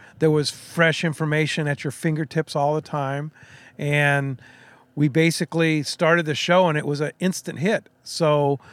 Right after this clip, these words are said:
uh, very soon after that, three or four months, I moved it to one of the largest big signals in San Diego, the mi-, called the Mighty ten ninety. And we moved it there, and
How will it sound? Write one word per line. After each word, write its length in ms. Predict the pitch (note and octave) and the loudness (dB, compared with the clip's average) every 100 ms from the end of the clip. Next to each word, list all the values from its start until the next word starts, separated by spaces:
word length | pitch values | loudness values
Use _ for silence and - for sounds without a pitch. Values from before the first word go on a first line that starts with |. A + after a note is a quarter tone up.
| - - - - - | -20 -20 -20 -20 -20
uh, 100 | - | -16
very 320 | D3 F3 F#3+ | 0 4 4
soon 260 | - F#3+ F3 | 2 2 4
after 300 | E3 D#3+ F3 | 2 2 0
that, 160 | E3 | -2
three 320 | - D3+ E3+ | -2 -2 0
or 40 | E3 | 0
four 240 | - E3 | -2 -4
months, 300 | D3+ D3+ D#3+ | -2 -2 -2
I 100 | D3+ | -4
moved 320 | C#3+ D3 D#3 D3+ | -2 0 0 -2
it 120 | - | -6
to 420 | D3 D3 C#3+ C#3 | -2 0 0 -2
one 260 | D3+ D3+ D3+ | -4 -4 -4
of 40 | |
the 80 | C#3 | -2
largest 580 | C3+ C#3 D3+ C#3 C3 - | 0 2 0 -2 -10 -8
big 180 | D#3 C3+ | -8 -8
signals 480 | - D3+ D3+ D3+ C#3 | -6 -6 -6 -8 -8
in 100 | B2 | -10
San 240 | - C#3+ | -6 -6
Diego, 500 | C3+ C3 C#3 D3 D3+ | -4 -4 -4 -4 -4
the 80 | C#3 | -4
mi-, 160 | B2 C3+ - | -6 -8 -6
called 180 | C#3 C3 | -6 -4
the 40 | |
Mighty 240 | B2+ C3+ C3 | -4 -6 -8
ten 240 | - B2+ | -8 -6
ninety. 420 | B2+ C3 C#3+ D3+ - - - - - | -6 -6 -6 -8 -10 -20 -20 -20 -14
And 580 | C#3+ C3+ C3+ C3 B2+ B2 - - - - | -8 -4 -2 -2 -4 -8 -16 -20 -20 -4
we 600 | C3+ D3 D3 C#3+ C3+ B2+ _ | 2 2 4 0 -2 -8 _
moved 360 | C#3+ C#3+ F3 D3 | 0 4 6 4
it 140 | D#3 | -2
there, 360 | C3+ D3 D#3 D#3+ | 0 2 4 4
and 240 | D3 C3 | 2 -4